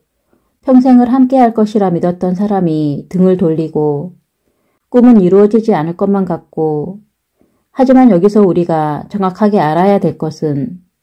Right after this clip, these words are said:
슬픔은 영원하지 않다는 거다. 불행한 순간이 삶을 종종 찾아오지만 그만큼 행복한 순간들도 찾아온다.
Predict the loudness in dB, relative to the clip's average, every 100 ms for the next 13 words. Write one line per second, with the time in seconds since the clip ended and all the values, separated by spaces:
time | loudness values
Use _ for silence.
0 | _ _ _ _ _ _ _ -4 2 4
1 | 6 4 0 0 0 -2 -6 -4 -4 -2
2 | -4 -6 -8 -8 -12 _ _ _ _ _
3 | _ _ _ 0 4 4 4 4 4 4
4 | 4 2 2 -2 -2 2 2 2 -2 -4
5 | -4 -2 -4 -4 -2 0 0 -2 -4 -4
6 | -4 -8 -12 _ -6 -2 0 4 4 4
7 | 2 -4 -8 -4 -2 0 0 -2 -2 -4
8 | -6 -8 -6 -4 -4 -4 -4 -4 -6 -10